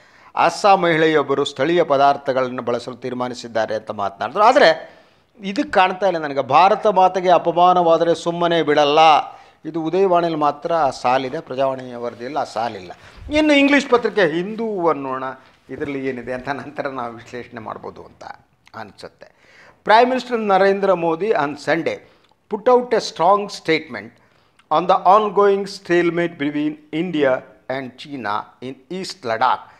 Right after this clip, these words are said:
saying that the world has seen India's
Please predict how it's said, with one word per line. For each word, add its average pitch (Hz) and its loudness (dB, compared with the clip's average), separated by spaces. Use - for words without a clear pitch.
saying 185 4
that 214 2
the 147 2
world 220 6
has 180 4
seen 185 -4
India's 160 0